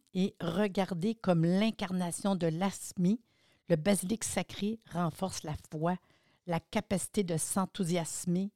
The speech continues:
et la compassion et la clarté spirituelle. Non, mais c'est le fun de savoir, tu sais, <laughs> pour ça qu'on l'appelle basilic sacré, là. Puis il doit son nom à Tulsi, qui signifie incomparable,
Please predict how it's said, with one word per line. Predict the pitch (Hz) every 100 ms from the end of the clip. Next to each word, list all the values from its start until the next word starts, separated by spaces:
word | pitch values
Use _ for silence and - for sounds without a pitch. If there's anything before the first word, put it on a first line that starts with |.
| -
et | 170
la | 160 165
compassion | - 208 180 156 - 180 -
et | 170
la | 143
clarté | - - - - 185
spirituelle. | 180 - 170 156 - 143 151 143 131 - -
Non, | -
mais | 220
c'est | - 202
le |
fun | - 202 214 226
de | 185 151
savoir, | - 151 160 180 180
tu | -
sais, | - 285 -
<laughs> |
pour | -
ça | - 294
qu'on | 214
l'appelle | 175 156 - 180
basilic | 156 160 156 170 175
sacré, | - 160 - 202 175 160
là. | 147 - - - - -
Puis | 196
il |
doit | 170 208 240
son | - 180
nom | 175 214
à | 190
Tulsi, | - - 214 185 - - 226
qui | 247
signifie | - 190 180 - 226 - - - -
incomparable, | 214 214 208 180 156 170 170 156 -